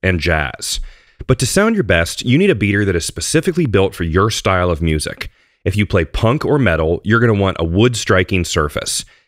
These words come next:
Hip hop or country calls for leather. If you're playing blues, you probably want a felt beater. And the Lowboy Puff Daddy with a lamb's wool striking surface is great for jazz and Americana tunes.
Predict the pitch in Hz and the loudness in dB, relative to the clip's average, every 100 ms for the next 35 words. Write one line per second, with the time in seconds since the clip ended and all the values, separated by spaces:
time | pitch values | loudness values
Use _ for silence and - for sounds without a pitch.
0 | _ 135 139 165 160 165 117 98 104 98 | _ -2 0 0 0 -2 0 0 0 -2
1 | 87 82 - 95 90 92 73 - _ _ | 0 -2 0 -2 0 0 -2 -10 _ _
2 | _ _ - 107 113 139 131 104 139 202 | _ _ -4 0 2 2 2 2 4 4
3 | 107 92 104 - 180 190 165 107 - 110 | 4 2 -2 0 0 0 0 -2 0 0
4 | 98 - 78 - - - _ - 104 107 | 0 -2 -6 -6 -12 -20 _ 0 2 4
5 | 131 156 135 95 - 165 - - 78 76 | 4 4 2 2 0 0 -2 -2 0 0
6 | 90 92 92 87 95 127 151 127 127 117 | -2 -2 0 2 2 2 2 0 -2 -2
7 | - 104 98 92 - 85 80 85 - 85 | 0 0 0 -2 -2 -2 0 -2 -2 -6
8 | - 95 117 - 76 - 87 98 95 92 | -2 0 0 -2 -6 -2 0 0 0 0
9 | 85 80 78 92 85 73 - 69 - - | 0 0 -2 -2 -2 -2 -6 -8 -8 -10